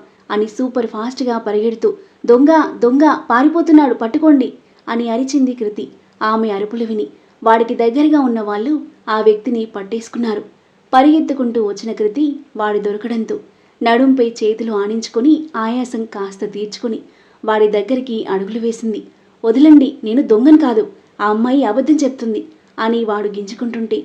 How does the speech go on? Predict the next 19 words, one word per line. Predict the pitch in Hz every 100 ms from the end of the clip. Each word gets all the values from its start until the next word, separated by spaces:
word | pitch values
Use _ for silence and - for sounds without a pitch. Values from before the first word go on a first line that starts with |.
| -
దగ్గరికి | 202 196 214 226
వెళ్ళి | 220 233 311 294 - _ _ _ -
వాడిని | 233 233 233 240
పట్టుకున్న | 226 226 311 302 262
ఇద్దరు | 220 190 214
అబ్బాయిలకు | 208 196 240 233 220 214
థ్యాంక్స్ | 214 202 208 240
అని | 233 208
చెప్పి | 190 190 - _ -
ఆ | 220 220
వ్యక్తిని | 226 226 311 277
కోపంతో | 254 214 220 226 233 226
ఉరిమి | 202 214 233 226
చూస్తూ, | 208 320 294 - _ _ -
"రేయ్, | 220 220 - _ 214
నాకు | 214 202 277
ఎక్కువ | 208 202 262
టైం | 240 226 233
లేదు, | 214